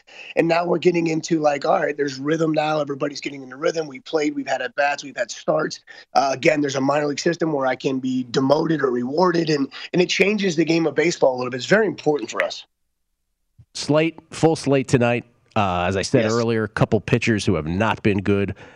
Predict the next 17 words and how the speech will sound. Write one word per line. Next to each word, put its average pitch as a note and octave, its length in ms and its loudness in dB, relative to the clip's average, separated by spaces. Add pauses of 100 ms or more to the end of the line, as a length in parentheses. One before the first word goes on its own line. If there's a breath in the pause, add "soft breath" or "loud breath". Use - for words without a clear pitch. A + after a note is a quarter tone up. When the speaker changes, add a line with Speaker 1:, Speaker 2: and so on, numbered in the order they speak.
(140 loud breath)
Speaker 2:
the - 80 -6
Matt G2 200 0
Harveys G#2 440 2
and F#2 80 0
the E2+ 40 -2
Jake G2 240 -2
Arrietas F#2+ 480 0
of F2+ 100 0
the F2 80 0
world, F#2 380 0
uh, F2 180 0
on F#2 180 0
the F2 80 -2
slate, F2 400 -2 (400 loud breath)
um, D#2+ 640 -2 (300)
among A2+ 340 0
others. G2 460 -2